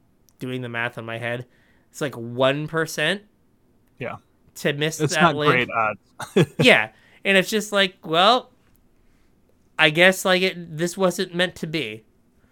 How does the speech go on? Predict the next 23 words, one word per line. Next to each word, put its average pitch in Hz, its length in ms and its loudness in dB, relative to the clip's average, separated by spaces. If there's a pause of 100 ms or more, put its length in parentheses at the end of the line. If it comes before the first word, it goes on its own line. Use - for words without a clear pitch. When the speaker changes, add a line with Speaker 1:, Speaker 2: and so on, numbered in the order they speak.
(1080)
Speaker 1:
But 165 180 4
at 151 80 -8
the 156 80 -4
same 165 260 0
time, 147 280 0
right, 143 240 -2 (440)
if 160 160 0
I, 143 200 6
you 139 240 -6
know, 107 340 -8 (180)
flood 147 420 -2
out, 156 420 6 (220)
it's 135 180 -12
like, 131 200 -8
well, 135 420 0 (160)
should - 220 -4
I 131 40 4
have 131 200 -2
less 117 260 -6
lands 156 240 -4
in 175 100 -4
my 175 160 0
deck? 202 420 -4